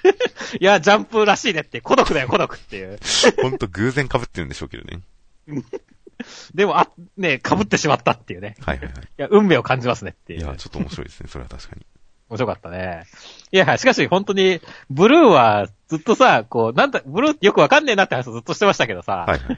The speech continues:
Speaker 2: い。
Speaker 1: <laughs> さらにわけわかんなくなったっていう。
Speaker 2: <laughs> うん、まあ、そうですね。こいつに勝てたらって。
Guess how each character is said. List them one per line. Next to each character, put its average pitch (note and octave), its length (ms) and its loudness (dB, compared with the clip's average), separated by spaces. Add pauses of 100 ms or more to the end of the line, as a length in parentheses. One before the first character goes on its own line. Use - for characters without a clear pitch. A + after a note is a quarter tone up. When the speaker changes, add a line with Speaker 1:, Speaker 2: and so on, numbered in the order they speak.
Speaker 2:
い。 - 60 -6 (280)
Speaker 1:
<laughs> - 60 -
さ - 380 0
ら F4+ 100 8
に F3+ 80 -2
わ F#3 80 2
け - 100 0
わ E3 60 2
か F#3+ 100 2
ん - 40 -2
な C3+ 40 -2
く - 40 -8
な A#2+ 100 -6
っ - 40 -20
た - 80 -8
っ - 40 -4 (340)
て G#4 60 -2
い - 20 -4
う。 - 180 -2 (920)
Speaker 2:
<laughs> - 20 -
う D#2 40 -16
ん、 D2 320 -14
ま D2+ 400 -6
あ、 - 20 -14
そ - 240 -6
う E2+ 40 -2
で - 60 -6
す - 520 -8
ね。 E2 240 -8 (1120)
こ G#2 140 -14
い A2 40 -18
つ - 160 -20
に A2 100 -12
勝 - 180 -8
て - 80 -14
た C#2+ 120 -12
ら C#2+ 80 -16
っ - 20 -16
て。 - 260 -16